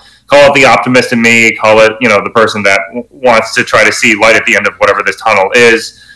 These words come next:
We're left with no, no choice but to believe him, right? I mean, if he says he's all go, he's never been a guy that,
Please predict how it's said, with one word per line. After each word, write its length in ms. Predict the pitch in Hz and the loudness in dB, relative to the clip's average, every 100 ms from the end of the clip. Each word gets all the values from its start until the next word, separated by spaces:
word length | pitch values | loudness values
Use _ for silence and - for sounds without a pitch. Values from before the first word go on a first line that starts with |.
| _ _ _ | _ _ _
We're 640 | - 160 190 202 202 202 - | -6 2 4 4 4 2 0
left 320 | 175 151 151 | 2 2 2
with 140 | 151 135 | 0 4
no, 560 | 135 135 131 120 107 | 6 6 4 2 -4
no 300 | - 147 135 | -6 2 2
choice 260 | 131 139 127 - | 4 2 2 2
but 220 | 113 - | 0 0
to 80 | 104 | -4
believe 320 | 98 95 101 | -4 -2 -2
him, 120 | - 90 98 | -2 -4 -4
right? 200 | 117 110 110 | 0 0 0
I 60 | |
mean, 160 | 110 110 | 0 -2
if 80 | 107 | -2
he 100 | 135 | -2
says 240 | 135 123 | 0 0
he's 160 | 127 113 | 0 2
all 220 | 110 110 | 2 4
go, 260 | 113 107 110 | 4 4 4
he's 160 | 113 | 2
never 180 | 120 117 | 0 0
been 160 | 120 110 | 0 0
a 40 | |
guy 240 | 104 101 98 | 2 2 2
that, 140 | 101 | 0